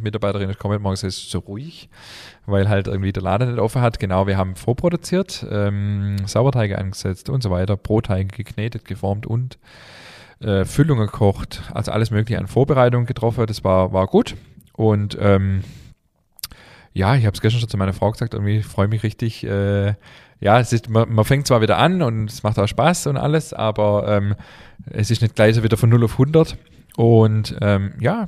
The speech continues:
ich bin gespannt, wie sich's entwickelt. Und was ich jetzt einfach wieder, äh, festgestellt habe auf der Fahrt, wo ich hergefahren bin, habe mir so Gedanken gemacht, ähm, dass es einfach Wahnsinn ist. Als Bäckerei hast du ja praktisch,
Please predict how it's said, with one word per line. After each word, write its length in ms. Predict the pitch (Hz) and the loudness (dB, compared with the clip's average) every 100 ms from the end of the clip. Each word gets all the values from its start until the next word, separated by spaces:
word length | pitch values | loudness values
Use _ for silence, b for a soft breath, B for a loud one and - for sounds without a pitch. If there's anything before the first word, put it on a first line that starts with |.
| - | -8
ich 120 | - | -6
bin 140 | 135 131 | -4 -4
gespannt, 280 | - 127 | -2 -2
wie 40 | 127 | -4
sich's 200 | 123 - | -6 -8
entwickelt. 460 | 107 127 170 160 - B B B B | -6 -6 -6 -8 -12 B B B B
Und 160 | 110 | 0
was 140 | 107 123 | 2 2
ich 40 | 120 | 2
jetzt 160 | 135 | 2
einfach 300 | 113 131 135 | 2 2 2
wieder, 420 | 120 117 110 110 - | 4 6 6 6 4
äh, 260 | 104 101 | 4 4
festgestellt 520 | - 135 - - 123 | 4 0 0 -4 0
habe 160 | 120 101 | 2 0
auf 100 | 98 | -2
der 80 | 101 | 0
Fahrt, 200 | 117 123 | 0 2
wo 80 | 98 | 0
ich 100 | 101 | 2
hergefahren 340 | 117 - 120 | 0 2 2
bin, 120 | 104 | 2
habe 80 | 92 | -2
mir 60 | 90 | -6
so 120 | - | -8
Gedanken 300 | 104 101 127 | -6 -4 -4
gemacht, 240 | 131 120 - B B B B | -6 -8 -10 B B B B
ähm, 380 | - 101 101 104 110 - - | -8 -6 -4 -6 -10 -18 -6
dass 180 | 107 117 | -6 -4
es 140 | 110 | -6
einfach 320 | 113 117 117 101 | -4 -4 -4 -4
Wahnsinn 480 | 92 104 151 - 104 | -2 0 -2 -4 -6
ist. 220 | 101 - | -6 -6
Als 180 | - - | -8 -6
Bäckerei 460 | 98 95 90 98 131 | -6 -4 -4 -2 0
hast 220 | 120 - | -2 -4
du 100 | 110 | -2
ja 180 | 107 107 | 0 0
praktisch, 580 | 208 - - 110 - | -2 -4 -4 -4 -6